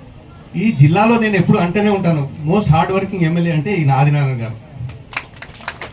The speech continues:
నిజంగా ఈ జిల్లాకు మీరు అదృష్టవంతులు అనుకోవాలి. అశ్వరావుపేటకు, ప్రత్యేకంగా అశ్వరావుపేటకి మీకు ఎమ్మెల్యే ఉన్నట్టు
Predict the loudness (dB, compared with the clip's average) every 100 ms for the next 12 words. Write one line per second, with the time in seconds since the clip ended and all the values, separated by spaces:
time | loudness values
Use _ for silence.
0 | -10 -8 -10 -10 -14 -14 -14 -14 -14 -16
1 | -14 -8 -4 -2 0 -2 -2 -4 -2 -2
2 | -2 -2 -4 -10 -20 -20 -20 -20 -20 -20
3 | -20 -8 -2 -2 -2 -4 -10 -20 -20 -20
4 | -20 -6 0 2 4 4 4 4 4 6
5 | 6 4 -4 -14 -20 -20 -20 -20 -20 -20
6 | -18 -16 -16 -16 -16 -8 -2 4 4 4
7 | 2 0 -4 -4 -4 -4 -2 -2 0 0
8 | 0 -2 -4 -10 -12 -16 -20 -20 -20 -20
9 | -20 -8 -8 -4 -4 -2 -2 0 0 0
10 | 0 0